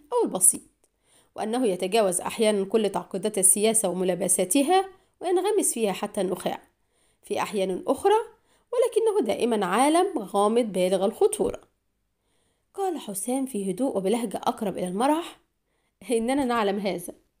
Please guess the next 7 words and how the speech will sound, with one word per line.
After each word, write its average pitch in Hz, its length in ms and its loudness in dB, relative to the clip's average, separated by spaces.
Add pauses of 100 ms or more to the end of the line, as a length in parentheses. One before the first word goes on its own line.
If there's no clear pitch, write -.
(600)
تابع 370 400 -6
المدير 208 500 -2
وكأنه 214 360 -2
لم 180 160 -2
يسمع 190 360 0
هذا 220 260 -2
التعليق: 277 680 0